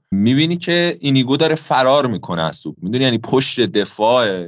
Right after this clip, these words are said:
که کوبارسی باشه قایم می‌شه و اون فضای بزرگی، گپ خیلی بزرگی اون وسط ایجاد می‌شه و خب آس-، باز ضربه‌شو می‌زنه دیگه. راجع به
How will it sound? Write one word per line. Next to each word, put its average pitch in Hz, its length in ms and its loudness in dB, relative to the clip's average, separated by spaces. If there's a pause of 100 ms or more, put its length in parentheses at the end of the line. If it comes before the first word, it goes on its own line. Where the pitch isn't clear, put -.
(180)
که 101 120 -8
کوبارسی 101 560 -2
باشه 104 200 -2
قایم 104 380 -2
می‌شه 131 280 -2
و 101 60 -2
اون 104 140 -2
فضای 143 460 0
بزرگی، 127 600 -2
گپ 120 280 -2
خیلی 135 220 0
بزرگی 123 360 -2
اون 131 160 -4
وسط 127 460 0 (200)
ایجاد 113 360 0
می‌شه 151 220 -4
و 147 100 2
خب 135 160 -4
آس-، 123 180 -2
باز 113 140 -8
ضربه‌شو 117 420 0
می‌زنه 107 400 -4
دیگه. 78 260 -10
راجع 143 360 0
به 170 400 0